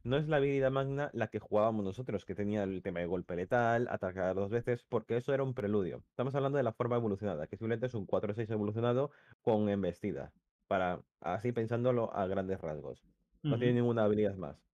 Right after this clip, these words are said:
Speaker 1: pero sigue siendo un cuatro seis con guardia y embestida,
Speaker 2: Exactamente.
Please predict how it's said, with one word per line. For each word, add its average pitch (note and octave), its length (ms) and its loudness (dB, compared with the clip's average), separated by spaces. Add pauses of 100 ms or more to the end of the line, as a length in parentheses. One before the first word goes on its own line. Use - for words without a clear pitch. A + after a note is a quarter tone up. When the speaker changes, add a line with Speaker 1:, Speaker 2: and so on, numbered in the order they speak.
(160)
Speaker 1:
pero A#2+ 160 2
sigue C#3+ 160 -2
siendo D#3 340 -2 (300)
un D3 160 0
cuatro C3 240 2
seis C3 300 0 (320)
con A2 320 2
guardia A2 560 0
y G2+ 100 -6
embestida, F#2 320 -4
Speaker 2:
Exactamente. A2+ 540 -8